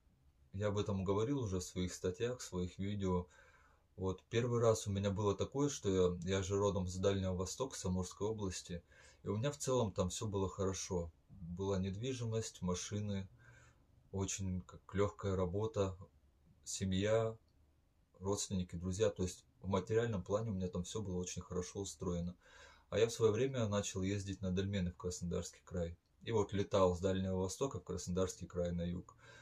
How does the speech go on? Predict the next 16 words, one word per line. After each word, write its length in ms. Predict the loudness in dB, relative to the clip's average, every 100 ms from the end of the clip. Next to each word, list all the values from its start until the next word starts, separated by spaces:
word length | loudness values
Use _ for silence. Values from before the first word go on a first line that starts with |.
| -20 -8
Вот. 300 | 0 0 0
И 60 | 0
в 40 |
один 240 | 0 0
определённый 420 | -2 -2 -2 0 0
момент 360 | 0 -2 -2
у 20 |
меня 180 | -2 -2
появилась 480 | -2 -2 0 -2 -2
сильная 520 | -2 -2 -4 -2 -2
тяга 260 | 2 2 2
переехать 720 | -4 -4 0 -2 -2 -10 -4
на, 520 | -2 -2 -2 -4 -6 -12 -20 -20 -20 _ -20 -20 -20 _ _ _ _ _ -20 -20 -20
с 240 | -16 -14 -6
Дальнего 360 | 2 2 2 -2
Востока, 380 | -4 -4 -6